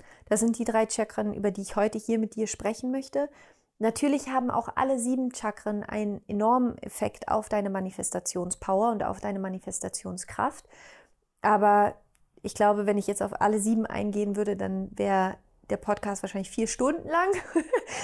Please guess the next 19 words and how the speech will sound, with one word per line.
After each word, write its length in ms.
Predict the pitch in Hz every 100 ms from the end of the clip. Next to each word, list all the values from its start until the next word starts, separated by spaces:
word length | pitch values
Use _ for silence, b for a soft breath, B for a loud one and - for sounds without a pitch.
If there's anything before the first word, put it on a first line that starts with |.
| B
Deswegen 320 | 247 214 240
konzentriere 480 | 254 233 247 233 254
ich 80 | 247
mich 120 | 226
jetzt 120 | 233
erstmal 360 | - 220 233 -
auf 180 | 214 214
die 160 | 226
drei, 420 | 214 202 202 240 233
die 100 | 214
meiner 280 | 202 208
Meinung 280 | 214 208 208
nach 200 | 208 208
den 280 | - 202 175
Haupteffekt 1120 | 208 226 - - - - 208 - 233 240 -
erstmal 380 | - 247 254 -
einnehmen 400 | 240 233 233 233
können. 320 | - 226 226
Und 460 | - 202 202 202